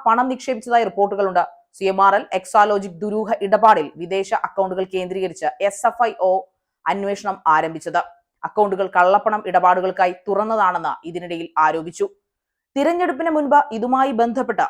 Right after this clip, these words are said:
കൂടുതൽ പേരെ ചോദ്യം ചെയ്തിരുന്നു. നടപടികൾ പുരോഗമിക്കുന്നതിനിടയിലാണ് എസ് എൻ സി, ലാവ്ലിൻ, പ്രൈസ് വാട്ടർ കൂപ്പേഴ്സ് എന്നീ കമ്പനികളും ഈ അക്കൗണ്ടിൽ പണം നിക്ഷേപിച്ചിരുന്നു എന്ന വിവരങ്ങൾ ഉൾപ്പെടുത്തി ഹൈക്കോടതിയിൽ ജോൺ ഹർജി നൽകിയത്.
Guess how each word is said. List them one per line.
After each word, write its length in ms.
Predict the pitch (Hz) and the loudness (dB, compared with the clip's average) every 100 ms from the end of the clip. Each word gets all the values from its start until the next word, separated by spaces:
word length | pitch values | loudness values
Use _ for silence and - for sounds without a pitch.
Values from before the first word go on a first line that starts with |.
| - | -6
കൂടുതൽ 300 | 190 214 226 | -4 0 0
പേരെ 360 | 226 208 196 - | 0 -2 -4 -6
ചോദ്യം 360 | - 180 175 196 | -6 -4 -4 -6
ചെയ്തിരുന്നു. 540 | 190 165 185 196 202 _ _ _ 175 | -4 -4 -4 -4 -6 _ _ _ 0
നടപടികൾ 540 | 185 196 214 208 214 190 | 4 4 2 -2 -2 -2
പുരോഗമിക്കുന്നതിനിടയിലാണ് 1300 | 185 196 208 208 208 208 196 190 220 170 147 220 _ - | 2 2 0 -4 -6 -6 -2 0 2 2 0 -8 _ -2
എസ് 180 | 220 - | 0 0
എൻ 80 | 277 | -4
സി, 220 | 269 277 214 | -4 -10 0
ലാവ്ലിൻ, 520 | 214 208 214 233 233 _ | 4 6 4 0 -10 _
പ്രൈസ് 320 | 214 202 220 - | 2 4 2 2
വാട്ടർ 260 | 233 233 226 | 2 2 0
കൂപ്പേഴ്സ് 540 | 208 196 202 196 - 180 | 0 0 0 -2 -6 -10
എന്നീ 260 | 190 202 - | -8 -8 -2
കമ്പനികളും 520 | 185 175 202 180 147 - _ 196 | -2 0 -2 -2 -4 -8 _ -8
ഈ 180 | 226 | -4
അക്കൗണ്ടിൽ 420 | 277 - 220 202 208 | -4 0 0 0 -2
പണം 280 | 180 180 | -4 -4
നിക്ഷേപിച്ചിരുന്നു 640 | 175 165 202 185 190 185 185 | -8 -6 -4 -4 -8 -10 -8
എന്ന 240 | 175 170 151 | -6 -6 -6
വിവരങ്ങൾ 520 | 180 190 190 165 147 - | -2 -2 0 -2 -4 -4
ഉൾപ്പെടുത്തി 640 | 180 185 202 180 160 269 _ _ - | -4 -4 -4 -6 -10 -12 _ _ 2
ഹൈക്കോടതിയിൽ 640 | 220 233 240 254 202 175 160 160 | 4 6 6 4 4 -4 -10 -6
ജോൺ 240 | 175 185 | -2 -2
ഹർജി 400 | 175 180 170 165 | 0 0 0 -2
നൽകിയത്. 480 | 190 180 170 185 | -2 -2 0 4